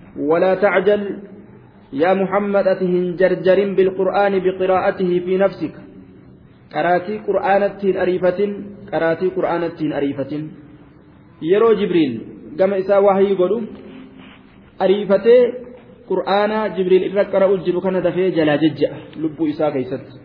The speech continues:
Akkasitti ariifattee Qur'aana jalaa hin je'inii je'een duuba. Maaliif jennaan,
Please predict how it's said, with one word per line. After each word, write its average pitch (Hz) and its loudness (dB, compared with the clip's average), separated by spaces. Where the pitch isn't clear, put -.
Akkasitti 214 -2
ariifattee 196 2
Qur'aana 190 2
jalaa 165 4
hin 156 2
je'inii 170 -2
je'een 156 4
duuba. 127 -2
Maaliif 170 2
jennaan, 190 0